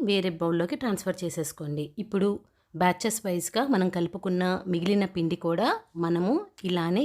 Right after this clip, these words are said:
గోల్డెన్ బ్రౌన్ వచ్చేంత వరకు వేయించుకోవాలి. మీరు బాగా గుర్తుపెట్టుకోవాల్సిన విషయం ఏంటంటే, ఇలా బ్యాచెస్‌గా వేసుకునేటప్పుడు మిగిలిన పిండి పైన తడిబట్ట అనేది ఖచ్చితంగా వేసి పెట్టాలి.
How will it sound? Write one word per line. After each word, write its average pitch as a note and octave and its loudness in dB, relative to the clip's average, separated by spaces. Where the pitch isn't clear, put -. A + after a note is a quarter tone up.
గోల్డెన్ F#3 2
బ్రౌన్ F3+ 4
వచ్చేంత E3+ -2
వరకు E3 -4
వేయించుకోవాలి. D#3+ 0
మీరు G3+ 2
బాగా F#3 4
గుర్తుపెట్టుకోవాల్సిన G3 -2
విషయం F3+ 0
ఏంటంటే, E3+ 0
ఇలా A3 0
బ్యాచెస్‌గా E3+ -2
వేసుకునేటప్పుడు D3+ -2
మిగిలిన F3 2
పిండి E3 0
పైన D#3 -2
తడిబట్ట D#3+ -2
అనేది E3 -2
ఖచ్చితంగా D#3+ -6
వేసి D#3 -2
పెట్టాలి. B2 -10